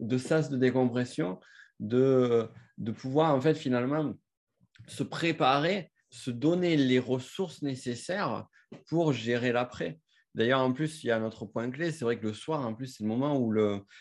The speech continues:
où, euh, d'un point de vue biologique, le fact-, la motivation, elle, elle est, elle est, elle est, elle, elle décrée, euh, elle, euh,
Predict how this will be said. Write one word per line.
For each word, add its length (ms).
où, 440
euh, 180
d'un 160
point 160
de 80
vue 160
biologique, 560
le 80
fact-, 340
la 160
motivation, 840
elle, 220
elle 240
est, 120
elle 180
est, 180
elle 200
est, 140
elle, 260
elle 160
décrée, 840
euh, 120
elle, 220
euh, 340